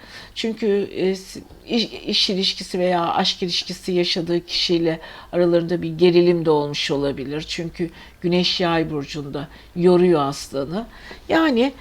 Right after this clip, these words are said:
Yapacağı çalışmalarla ilgili, işiyle ilgili biraz zorlanmalar söz konusu sevgili aslanların. Peki çarşamba ve perşembe ne oluyor?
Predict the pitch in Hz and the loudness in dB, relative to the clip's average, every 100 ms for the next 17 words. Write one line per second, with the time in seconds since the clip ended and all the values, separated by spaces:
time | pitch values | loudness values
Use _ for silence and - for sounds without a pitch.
0 | - - - - - - - - 277 277 | -18 -18 -18 -18 -20 -20 -8 2 2 6
1 | 285 294 294 269 240 254 254 254 254 220 | 6 6 4 2 2 2 6 6 6 6
2 | 196 180 190 202 214 - 254 226 202 190 | 4 2 -2 0 2 2 4 4 4 2
3 | 208 240 233 233 202 208 214 220 226 226 | -2 2 4 2 4 4 6 4 2 2
4 | 240 247 - 185 - - 165 165 - 175 | 4 2 0 -4 -2 -2 -2 -4 -2 0
5 | 180 214 214 202 175 170 170 190 214 - | 2 0 0 0 0 0 0 2 2 0
6 | 175 - 180 160 151 143 139 139 135 175 | -2 0 0 0 0 2 4 4 2 -4
7 | - - - - 185 - 233 170 - - | -14 -18 -20 2 4 4 2 0 0 -20
8 | - - 247 254 254 285 302 359 262 226 | -10 4 6 6 4 2 2 2 0 0
9 | 202 170 - 175 160 160 165 160 156 147 | -2 -2 0 0 0 -2 -2 0 0 0
10 | 143 233 | 0 0